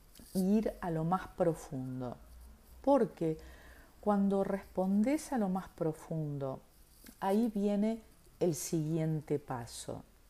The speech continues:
Y de esto se trata la reinvención.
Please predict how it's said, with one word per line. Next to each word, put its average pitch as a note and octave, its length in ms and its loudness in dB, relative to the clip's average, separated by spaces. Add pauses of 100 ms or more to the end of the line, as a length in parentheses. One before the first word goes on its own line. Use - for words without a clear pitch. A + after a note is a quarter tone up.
(1040)
Y A#3 240 4
de D4 100 2
esto D4+ 280 -4
se G3+ 160 -4
trata G3+ 400 0
la F#3 160 4
reinvención. D#3 1120 -2